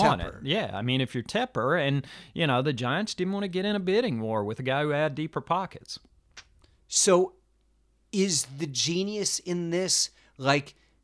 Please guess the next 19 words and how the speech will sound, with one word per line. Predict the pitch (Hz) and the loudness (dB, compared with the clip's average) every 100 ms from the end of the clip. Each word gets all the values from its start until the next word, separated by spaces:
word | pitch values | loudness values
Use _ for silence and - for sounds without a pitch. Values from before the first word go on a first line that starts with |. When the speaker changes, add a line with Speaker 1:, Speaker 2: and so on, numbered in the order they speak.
| - | -6
Speaker 2:
the | 131 | -4
Jaguars? | 110 139 135 156 139 156 160 165 156 | 0 4 4 2 2 4 4 2 -2
Because | - 139 - 139 127 - - - - | -2 -4 0 2 2 0 -8 -20 -2
who | - | 0
wants | 214 202 196 - | 4 6 6 2
to | - 143 | -2 -4
bid | - 156 165 139 | 2 2 2 -2
for | 139 123 | -2 0
an | 139 151 | 0 0
unproven | 151 160 - 165 143 143 | -2 0 0 0 0 -2
coach | 139 160 160 - | 0 0 2 0
that | 127 | 0
you | 139 | 0
have | 139 | 0
to | - | -2
pay | 139 143 | -2 0
eight | 147 156 | -2 0
million | 156 147 139 135 | 2 2 2 6
dollars | 143 147 135 | 6 6 4